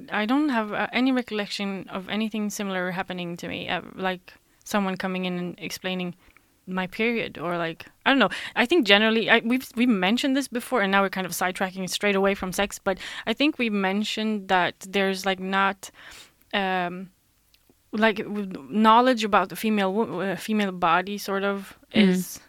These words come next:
Speaker 1: not, like, it's not as, <laughs> we don't know as much as, as one might know about this, the penis, sort of.
Speaker 2: Oh.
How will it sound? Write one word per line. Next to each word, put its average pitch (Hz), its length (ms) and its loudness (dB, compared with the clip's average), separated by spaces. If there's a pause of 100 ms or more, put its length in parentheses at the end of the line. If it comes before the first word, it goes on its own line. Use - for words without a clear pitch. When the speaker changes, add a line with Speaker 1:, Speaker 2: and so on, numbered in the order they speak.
(680)
Speaker 1:
not, 196 360 0
like, 208 420 -4 (120)
it's - 180 -8
not 214 140 2
as, 208 180 0 (100)
<laughs> - 100 -20
we 233 80 2
don't 247 160 6
know 247 180 8
as 214 140 4
much 190 260 0
as, 190 300 -8
as 196 200 -4
one 196 200 -2
might 202 240 0
know 190 240 -2
about 180 320 -2 (120)
this, 180 380 -10 (320)
the 180 100 -8
penis, - 680 -6
sort - 300 -12
of. - 180 -20 (300)
Speaker 2:
Oh. 190 260 0